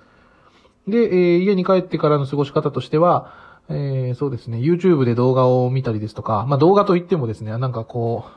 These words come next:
う、勉強系の結構動画が多いので、あの、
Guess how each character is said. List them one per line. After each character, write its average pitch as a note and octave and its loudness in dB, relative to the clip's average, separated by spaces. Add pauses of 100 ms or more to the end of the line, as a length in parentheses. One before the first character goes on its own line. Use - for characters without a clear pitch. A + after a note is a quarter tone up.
う、 C#3+ -6
勉 D#3 0
強 D#3+ 2
系 D#3 0
の C#3+ -2
結 D3 -4
構 A2+ -8
動 A#2 -4
画 A#2+ -2
が B2+ -2
多 C3 -2
い A#2+ -4
の G#2 -8
で、 A2 -6 (360)
あ A#2 -14
の、 G#2+ -12